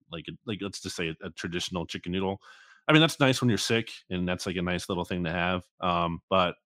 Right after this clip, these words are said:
if you're not, I wanna, I need some, so-, something creamy. Uh, yeah, give me a, a baked potato soup. Wawa, actually, R J, has a really good baked potato soup. I have eaten, like, a family size one of those things, huge, uh, one time just for Thanksg-, did a, did a Wawa Thanksgiving one year,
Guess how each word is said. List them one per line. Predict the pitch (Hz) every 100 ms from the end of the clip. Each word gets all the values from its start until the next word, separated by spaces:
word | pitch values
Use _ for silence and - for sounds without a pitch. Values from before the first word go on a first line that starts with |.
| _ - - _ _
if | -
you're | 101
not, | 123 98 95
I | 101
wanna, | 98 85 -
I | 101
need | 98 85
some, | 90 85 -
so-, | 95
something | - 127 113
creamy. | 92 101 95 90 87 _ _ _ _ _ _ _
Uh, | 90 85 85 82 82 - -
yeah, | 78 - _
give | 120
me | 107
a, | 92 -
a |
baked | 92 82
potato | 85 90
soup. | 82 82
Wawa, | 76 92 98 73 69 78
actually, | 78 - 71 69
R | 80
J, | 73 71
has | 73
a |
really | 76 80 82 73
good | 78 71
baked | 76 -
potato | 80 82 78
soup. | - 78
I | 92 98
have | 98 85
eaten, | 120 101 95 92
like, | 85
a | 80
family | - 117 113 107 104
size | 104 90 90
one | 95
of | 90
those | 87 82 -
things, | 82 80 -
huge, | - 131 113 104 92 - - - - -
uh, | 87
one | 90 92
time | 95 87 80 82
just | 85
for | -
Thanksg-, | 80 78 - 92
did | 131
a, | 120
did | 113
a | 135
Wawa | 117 120 113
Thanksgiving | 101 95 - 87 85
one | 80 78
year, | 78 76 73